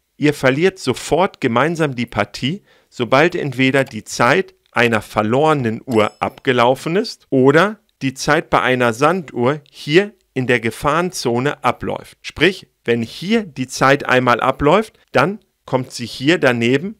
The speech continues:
und kann gerettet werden. Läuft die Sanduhr aber hier ab, dann ist das Spiel verloren und sie wird nicht daneben gestellt und kann nicht gerettet werden.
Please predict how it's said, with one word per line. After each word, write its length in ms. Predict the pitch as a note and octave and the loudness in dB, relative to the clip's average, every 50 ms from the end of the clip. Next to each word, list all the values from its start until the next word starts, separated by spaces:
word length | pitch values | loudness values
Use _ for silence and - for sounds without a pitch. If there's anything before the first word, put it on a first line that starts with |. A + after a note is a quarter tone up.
| - | -14
und 180 | - B2 A#2+ - | -12 -12 -12 -8
kann 240 | - A#2 A2+ A2+ G#2+ | -2 -2 -2 -2 -2
gerettet 480 | G2 F2+ F#2+ A2 - - F3 - - | -4 -2 -2 -2 -2 -2 -6 -6 0
werden. 340 | D3+ D3+ D#3+ F3+ F#3 A#3 - _ _ _ _ | 0 2 2 2 0 -2 -10 _ _ _ _
Läuft 320 | - B2 C3 C#3+ C#3+ - - | -2 0 0 0 0 -2 -6
die 80 | C3+ | -6
Sanduhr 400 | A#2 B2 C3 C3+ C#3 C3 C3 A2 | 0 2 2 0 0 -2 -6 -6
aber 200 | G#2 G2+ - G2+ | -6 -4 -6 -8
hier 400 | G2 - - - G3+ A3 G3 - | -10 -10 -10 -4 0 0 0 4
ab, 260 | - C3+ - - - _ _ _ - | 4 2 2 2 -2 _ _ _ -2
dann 220 | - A2+ C3 D#3+ - | 0 0 0 0 -4
ist 200 | - - - B2+ | -10 -10 -4 -2
das 100 | A2+ - | -2 -2
Spiel 280 | - - C3 B2 B2 | -2 -4 -4 -4 -4
verloren 500 | - - - G#2 G2+ G#2 A2+ C#3 F3+ G3+ - _ - | -2 0 0 0 2 2 2 2 0 -2 -4 _ -10
und 160 | - B2+ - | -10 -10 -8
sie 140 | - B2 A2+ | -6 -6 -2
wird 200 | A#2 A#2 - - | -2 -2 -2 -4
nicht 380 | A#2+ C#3+ G3 G#3 - - - - | -4 -4 -4 -4 -4 -6 -2 0
daneben 400 | B2 A2+ A2 A2 A2 A2 A2+ G#2 | 0 2 2 0 0 -2 -4 -6
gestellt 520 | A2+ A2 - - - A#2 C#3 F3 F3 - | -6 -6 -6 -2 0 0 0 0 -2 -6
und 220 | _ - A#2+ A#2+ | _ -12 -12 -12
kann 200 | - - C#3 C#3+ | -6 -4 -4 -2
nicht 260 | D#3 E3+ D#3+ - _ - | -2 -2 -4 -4 _ -6
gerettet 480 | B2 A2 G2 G2 - - - - - | -6 -4 -4 -4 -6 -6 -14 -14 -12
werden. 240 | G2+ F#2+ E2+ - - | -12 -12 -12 -12 -16